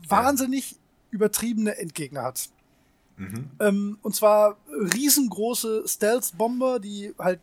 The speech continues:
Speaker 1: vierundzwanzig mal so groß sind, wie sie eigentlich sein dürften.
Speaker 2: Mhm.
Speaker 1: Und, äh, solche Sachen. Riesengroße Panzer, ähm,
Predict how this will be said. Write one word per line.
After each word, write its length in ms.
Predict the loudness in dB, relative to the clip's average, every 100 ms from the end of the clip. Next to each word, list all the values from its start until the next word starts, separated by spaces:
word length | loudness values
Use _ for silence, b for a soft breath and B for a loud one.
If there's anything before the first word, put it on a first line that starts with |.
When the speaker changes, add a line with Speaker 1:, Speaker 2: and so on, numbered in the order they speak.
| -6
Speaker 1:
vierundzwanzig 540 | 0 0 0 -4 -4
mal 120 | -2
so 100 | -4
groß 200 | -4 -4
sind, 100 | -4
wie 60 | -4
sie 120 | -6
eigentlich 220 | -6 -4
sein 300 | 0 2 0
dürften. 580 | -2 -6 -6 -8 -8 -10 B B B B B
Speaker 2:
Mhm. 140 | 0
Speaker 1:
Und, 340 | 2 2 0
äh, 220 | -2 -2 0
solche 280 | 2 2
Sachen. 260 | 0 -2 -4
Riesengroße 720 | -4 0 0 0 -2 -2 -2
Panzer, 840 | -6 -4 -2 0 0 0 -2 -10 -8
ähm, 560 | -6 -4 -4 -6 -8